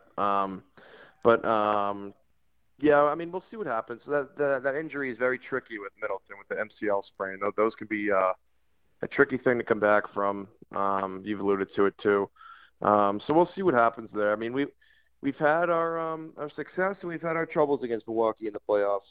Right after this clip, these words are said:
and I, I do think that they basically have the same team, um, than when we played 'em, whatever that was, two years ago or three years ago now even. Um, but, um, that their role players are playing well right now. Grayson Allen went, like,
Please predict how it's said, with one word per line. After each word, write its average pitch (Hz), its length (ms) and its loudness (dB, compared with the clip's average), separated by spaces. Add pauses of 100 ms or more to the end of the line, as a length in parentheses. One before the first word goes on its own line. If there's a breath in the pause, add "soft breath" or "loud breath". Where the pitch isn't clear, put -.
(120)
and 113 320 -8
I, 117 200 2
I 123 80 4
do 147 200 2 (120)
think 139 260 0 (680)
that 123 320 2
they 123 120 -2
basically 131 560 -2
have 123 420 -2
the 117 160 -16
same 120 320 -6
team, 139 380 -6 (120)
um, 107 520 -2 (240)
than 113 120 2
when 113 80 0
we 107 120 -4
played 117 320 4
'em, 110 260 -4 (280)
whatever 104 200 0
that 104 100 2
was, 101 240 0 (160)
two 123 100 -4
years 123 260 0
ago 135 240 -2
or 110 260 -2 (240)
three 135 140 -6
years 143 160 -4
ago 143 200 -2
now 143 220 -2
even. 147 260 -6 (640 soft breath)
Um, 110 500 0 (280)
but, 123 260 2 (340)
um, 113 520 -2 (360)
that 139 100 -4
their 156 100 4
role 175 200 2
players 190 360 -6
are 165 40 -6
playing 147 300 -6
well 117 160 -2
right 107 220 -2
now. 104 280 -6
Grayson 135 300 0
Allen 120 280 0
went, 107 140 -4
like, 107 140 -6